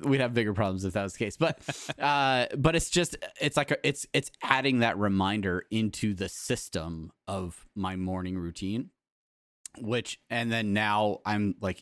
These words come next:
Speaker 1: used to that a little bit more. I've only been doing it for, like, a week and a half, but I think if I continue to do that, and then I can start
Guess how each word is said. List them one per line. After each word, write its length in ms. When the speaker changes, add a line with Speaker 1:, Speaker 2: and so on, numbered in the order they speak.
Speaker 1:
used 360
to 80
that 360
a 60
little 180
bit 160
more. 440
I've 100
only 160
been 120
doing 220
it 120
for, 200
like, 320
a 60
week 200
and 80
a 40
half, 480
but 260
I 120
think 580
if 120
I 80
continue 480
to 140
do 200
that, 340
and 160
then 100
I 100
can 200
start 340